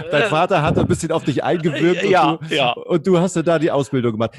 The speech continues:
Speaker 1: Erzähl uns kurz, wie sieht die Ausbildung bei der Feuerwehr genau aus?
Speaker 2: Das ist heute jetzt ein bisschen anders geworden. Früher musste man einen technischen oder handwerklichen Beruf vorweisen,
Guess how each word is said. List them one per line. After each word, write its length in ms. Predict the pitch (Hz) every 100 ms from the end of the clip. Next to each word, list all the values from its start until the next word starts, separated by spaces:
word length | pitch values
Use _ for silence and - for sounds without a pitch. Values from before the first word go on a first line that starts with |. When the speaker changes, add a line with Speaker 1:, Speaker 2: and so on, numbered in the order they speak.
| 143
Speaker 1:
Erzähl 300 | 151 202 247
uns 120 | 180
kurz, 300 | 190 - 127
wie 140 | 185
sieht 180 | 165 180
die 140 | 180 -
Ausbildung 600 | 156 - 151 147 135 127
bei 120 | 117
der 100 | 113
Feuerwehr 420 | - 110 104 98
genau 300 | 98 95 85
aus? 340 | 62 - - - _ _ _ _ -
Speaker 2:
Das 180 | 113
ist 280 | - - - - -
heute 180 | 151
jetzt 240 | 135 135 -
ein 60 |
bisschen 260 | 120 - -
anders 300 | - - -
geworden. 420 | 165 151 156 156
Früher 280 | - - 147
musste 260 | 131 135 131
man 220 | 123 117
einen 200 | 104 113
technischen 540 | - 151 147 135 143
oder 160 | - 101
handwerklichen 480 | 120 127 - 104 104
Beruf 240 | 117 190
vorweisen, 600 | - 185 165 156 151 151